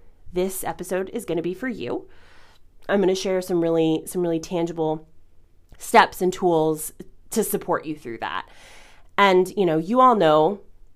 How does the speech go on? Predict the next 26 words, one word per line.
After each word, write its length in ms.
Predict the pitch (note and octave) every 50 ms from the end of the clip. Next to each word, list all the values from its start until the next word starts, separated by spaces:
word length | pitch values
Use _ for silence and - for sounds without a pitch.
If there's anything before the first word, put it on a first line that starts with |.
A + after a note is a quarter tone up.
| _ _ - - _ - - -
here 440 | - - - A3+ A3+ G3+ E3+ E3+ F#3
on 120 | - F3+
this 120 | F3+ F3+ F3
podcast, 480 | - - E3 E3 E3 - E3 D3+ D3+ -
I 60 | -
talk 300 | F3 - - F3+ E3 E3 -
a 80 | F#3
lot 400 | F3+ E3 E3 D#3+ D#3 D#3+ D#3+ D#3 -
about 440 | F#3+ D#3+ D#3+ D3 D3 C#3+ C3+ C#3+ E3+
this 180 | F3 E3 - -
idea 480 | F3+ E3+ D#3+ E3 D#3 D3+ D#3 D3 - -
of 420 | C#3+ D3+ C#3+ C3+ C#3 C#3+ - - - - - - - - - -
how 260 | - - A3 G#3 G#3
important 380 | B3 B3 B3 F#3+ F3 D3+ E3+ E3
it 100 | D#3 D#3+
is 160 | D3+ D3+ D3+
to 100 | - E3+
connect 360 | D#3 - - F3 D#3 D#3+ D#3+ -
with 140 | F3+ E3
our 160 | D#3 D3+ D3+ -
own 240 | E3+ D#3+ D#3 D3+
intuition, 920 | - - E3 D#3+ D#3 - E3 D#3 G3 G#3+ G#3 - - G3 G3 F#3+ F#3 F#3 F#3+ - - - - - - -
with 180 | - F3+ F3 -
our 220 | D#3+ D#3 D3+ -
own 400 | - E3+ D#3+ D#3+ D#3 D#3 D#3 D#3+ D#3+ - - - - - -
desire, 800 | F3 D#3+ D#3 E3+ G#3+ A3 G#3+ A3 G#3+ G#3 G#3 G3+ G3 G3 G3+